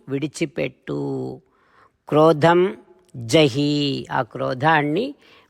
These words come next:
విడిచిపెట్టు అంటూ పితృదేవతలందరూ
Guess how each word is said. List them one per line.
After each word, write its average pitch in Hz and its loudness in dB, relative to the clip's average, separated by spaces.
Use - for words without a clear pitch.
విడిచిపెట్టు 131 -2
అంటూ 165 2
పితృదేవతలందరూ 160 2